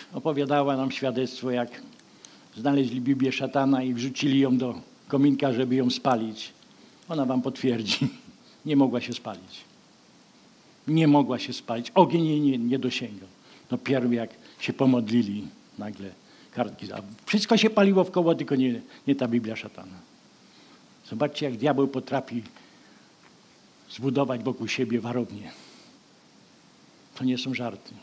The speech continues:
Gdzie jest tak zwana szósta i siódma księga Mojżeszowa. Po co ten tytuł? To jest typowa księga magiczna. Ale tytuł jest po to,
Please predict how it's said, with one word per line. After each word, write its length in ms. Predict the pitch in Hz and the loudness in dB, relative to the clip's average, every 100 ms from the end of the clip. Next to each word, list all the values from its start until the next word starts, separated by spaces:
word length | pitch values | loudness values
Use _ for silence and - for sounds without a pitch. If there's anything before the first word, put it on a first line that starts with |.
| - - - - - - _ _ - _ - - _ - - - - - - | -20 -20 -20 -20 -20 -20 _ _ -20 _ -20 -20 _ -20 -20 -20 -20 -20 -12
Gdzie 340 | - 139 143 139 - - | -2 2 2 0 -8 0
jest 280 | 151 156 - | 4 4 4
tak 160 | 156 | 0
zwana 340 | 113 165 160 151 | 4 4 4 0
szósta 520 | - - 180 - 156 | 2 2 4 2 0
i 60 | |
siódma 320 | 135 175 160 165 | 2 0 0 2
księga 380 | - 175 160 | 4 4 6
Mojżeszowa. 720 | 160 160 147 151 208 135 104 - - _ _ _ - _ _ - - - - - _ _ - | 4 4 2 4 4 4 -2 -8 -20 _ _ _ -20 _ _ -20 -20 -20 -20 -20 _ _ -12
Po 120 | 135 | -8
co 160 | 131 139 | -4 -4
ten 200 | 135 131 | 0 0
tytuł? 440 | 135 135 165 214 - - - | 2 0 0 -2 -4 -12 -4
To 100 | - | 2
jest 180 | 170 - | 2 6
typowa 440 | 202 196 202 202 | 4 6 6 6
księga 380 | 196 - 202 202 | 4 4 6 8
magiczna. 560 | 196 190 208 - 107 104 - - _ _ _ _ - - - - | 6 4 0 -2 -4 -8 -18 -20 _ _ _ _ -20 -20 -16 -8
Ale 220 | 123 135 | -4 -4
tytuł 440 | - 208 - 156 | 0 -2 2 2
jest 280 | 135 135 - | 2 0 0
po 160 | 214 196 | 2 2
to, 360 | - 101 120 | -2 -10 -10